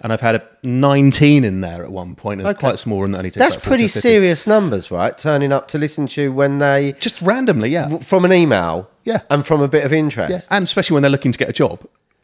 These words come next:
Speaker 1: And they're not gonna get, they're being told they're not gonna get
Speaker 2: So
Speaker 1: one.
Speaker 2: wouldn't, wouldn't we naturally think then, them people that are doing that, maybe we're wrong that if we say, "If you want a job, fuck off, leave the room."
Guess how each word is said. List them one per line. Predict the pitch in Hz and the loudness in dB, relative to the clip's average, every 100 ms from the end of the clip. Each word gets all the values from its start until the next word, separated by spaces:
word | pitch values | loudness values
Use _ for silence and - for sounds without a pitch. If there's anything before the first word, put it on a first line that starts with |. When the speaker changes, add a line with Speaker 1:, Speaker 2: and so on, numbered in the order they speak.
| _ | _
Speaker 1:
And | 139 127 | 0 2
they're | |
not | 131 117 | 2 0
gonna | 123 | 0
get, | 143 - - | -2 -4 0
they're | 131 | 2
being | 135 131 | 4 2
told | 139 127 | 2 2
they're | 117 | 2
not | 156 | 2
gonna | 110 135 | 0 -2
get | - - | -2 -4
Speaker 2:
So | - 240 | 0 2
Speaker 1:
one. | 226 170 - | 0 -4 -6
Speaker 2:
wouldn't, | 196 254 262 208 | -2 0 0 0
wouldn't | 240 233 202 | 0 0 0
we | 214 | 2
naturally | 202 196 - 165 170 | 4 0 -2 -6 -6
think | - 185 165 | -2 -2 -2
then, | 123 120 | -4 -2
them | 156 180 | -2 -2
people | 175 175 156 | -2 -4 -2
that | 147 | -4
are | 127 | -4
doing | 147 165 160 127 | -4 -2 -2 -2
that, | 85 73 - | -6 -8 -6
maybe | 147 208 220 | 0 0 0
we're | 196 175 | 0 0
wrong | 135 175 160 117 | 2 0 0 -2
that | 104 104 | -4 -6
if | - | -10
we | 123 | -10
say, | 110 123 117 113 | -4 -2 -2 -4
"If | 104 - | -10 -10
you | 120 | -6
want | 117 | -6
a | |
job, | 107 110 101 - _ _ | -4 -2 -4 -8 _ _
fuck | - 113 - | -10 -10 -4
off, | 113 98 - | -6 -6 -10
leave | 113 113 98 | -6 -6 -6
the | 104 | -6
room." | 131 90 76 | -4 -4 -8